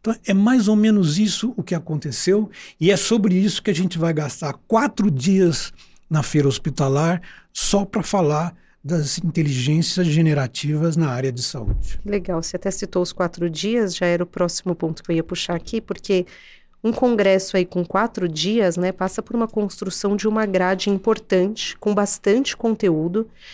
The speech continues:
Speaker 2: e eu sei que você vem trabalhando bastante nela, inclusive com convidados bem especiais e temas super interessantes. Eu queria que você me contasse um pouquinho como tem sido a construção da grade, o que que tá pensando, o que que acontece em cada dia desse congresso, pro pessoal entender.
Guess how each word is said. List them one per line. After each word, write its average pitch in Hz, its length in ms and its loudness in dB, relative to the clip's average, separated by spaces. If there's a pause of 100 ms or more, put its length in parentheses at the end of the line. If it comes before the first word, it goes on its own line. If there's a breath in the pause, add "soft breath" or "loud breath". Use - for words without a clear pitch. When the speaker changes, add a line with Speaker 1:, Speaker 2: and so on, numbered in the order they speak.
(200 loud breath)
Speaker 2:
e 185 60 2
eu 180 60 6
sei 208 180 2
que 196 100 -2
você 190 360 0
vem 175 340 2
trabalhando 175 500 0
bastante 170 600 -2
nela, 170 360 -2 (120)
inclusive 175 440 -2
com 175 200 -2
convidados 170 520 0
bem 165 200 0
especiais 185 560 -2
e 170 40 -4
temas 170 300 -2
super 180 260 -4
interessantes. 180 720 0 (320 loud breath)
Eu 269 120 0
queria 311 180 4
que 294 80 -4
você 285 240 0
me 277 60 0
contasse 277 480 -2
um 262 40 0
pouquinho 180 560 -4
como 262 160 0
tem 277 140 2
sido 254 220 0
a 269 40 2
construção 208 600 -2
da 165 100 2
grade, 185 340 0
o - 40 -14
que 214 80 -2
que - 80 -18
tá 202 100 -4
pensando, 190 720 0
o 180 60 0 (260 loud breath)
que 240 100 0
que 254 120 0
acontece 226 680 0
em 202 60 0
cada 180 280 0
dia 170 300 2
desse 170 240 0
congresso, 185 720 0 (300 loud breath)
pro 214 140 -2
pessoal 208 340 0
entender. 202 400 0